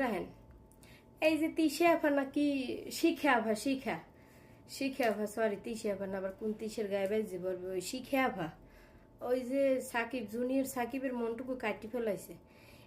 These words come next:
এলইয়া মানে মনটুকার সে একদিক আইয়ে পড়ছে, বাতাসে আইয়ে আর একদিক, বুঝছেন? মোর, মোর লাগে এবিল হরতে আছেন কি আপনারা, হে বুঝতে পারলাম না ব্যাপারটা। এরা মাতারিটা বরিশালের নাও আর এক দেশের হোক, হেতে,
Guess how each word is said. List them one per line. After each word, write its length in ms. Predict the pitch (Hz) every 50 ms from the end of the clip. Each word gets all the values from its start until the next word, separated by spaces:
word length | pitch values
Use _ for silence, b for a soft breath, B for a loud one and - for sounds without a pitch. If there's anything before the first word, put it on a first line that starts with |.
| B - 269
এলইয়া 440 | 285 285 294 294 311 311 320 320 311 302 294 294
মানে 200 | 294 294 302 311 311 302 277 - - - 220 240 247
মনটুকার 480 | 277 302 311 294 330 320 330 330 320 277 -
সে 80 | 330 330 320 302
একদিক 320 | 285 262 254 247 339 330 - 320 277
আইয়ে 200 | 277 269 285 302 269 285
পড়ছে, 320 | 294 285 285 285 - - 269 233
বাতাসে 400 | 233 220 233 - 277 269 269 302 294 262
আইয়ে 160 | 254 247 262 240 220
আর 60 | 214 226 220
একদিক, 220 | 202 180 190 185 180 208
বুঝছেন? 340 | 262 294 285 - 233 190 190 - - - 226 233
মোর, 240 | 262 277 294 302 294 294 294 294 B B B B B B B B - 262
মোর 160 | 302 339 359 370 370
লাগে 180 | 370 349 339 349 349
এবিল 180 | 320 302 311 285 269
হরতে 160 | 262 262 - 294
আছেন 160 | 285 277 269 247 254
কি 40 | 269 240
আপনারা, 260 | 233 233 240 226 226 220 214
হে 60 | 214 214 214
বুঝতে 220 | 240 247 220 208 226 214
পারলাম 220 | 226 220 214 208 208 202
না 40 | 196 196
ব্যাপারটা। 340 | 190 190 214 214 185 180 170 170 B B B B B B B B B - - 240
এরা 200 | 240 294 302 320 339 339 330 320 311 311 302 285 - - - - - 233
মাতারিটা 480 | 233 262 269 330 311 311 339 339 - 320 262 269
বরিশালের 520 | 285 302 330 320 330 330 339 330 339 330 320 330
নাও 160 | 330 320 330 320 320 269
আর 60 | 254 277 294
এক 60 | 277 269 277
দেশের 220 | 339 320 330 311 277 269
হোক, 100 | 262 262 -
হেতে, 200 | 262 262 - 294